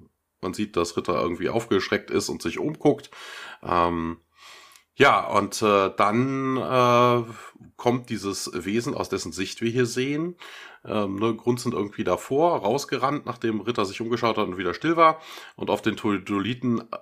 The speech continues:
zugerannt. Äh, Ritter beginnt zu schreien, wird dann umgemobbt, und dann sehen wir,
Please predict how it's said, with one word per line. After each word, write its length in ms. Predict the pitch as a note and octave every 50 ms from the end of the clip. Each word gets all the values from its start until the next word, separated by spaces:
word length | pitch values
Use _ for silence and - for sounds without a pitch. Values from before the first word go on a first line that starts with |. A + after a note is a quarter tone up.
| -
zugerannt. 720 | - - - A3 G3+ F#3+ D#3+ C3 C3+ C3+ C3 C3+ B2+ - -
Äh, 20 |
Ritter 640 | - - A2+ G#2+ G2 F#2 C3 - - A#2+ G#2+ G#2+ G2+ - -
beginnt 380 | - G#2+ A#2+ C#3 D3+ D3 - _ - -
zu 220 | - C3+ C3 -
schreien, 640 | - - - - F2+ E2+ A2 A#2 B2 B2+ B2+ B2 A2
wird 140 | G#2+ G#2 -
dann 180 | F#2+ F#2+ G2+
umgemobbt, 680 | - - A#2 A#2+ A2+ A2 F2+ F2 F#2+ F#2+ - - - - - - - - - - - -
und 180 | - F2+ -
dann 120 | G2+ F#2 E2+
sehen 320 | E2 E2+ F2 E2+ F2 D#2+ D2+
wir, 340 | E2 E2+ E2 D#2+ D2+ -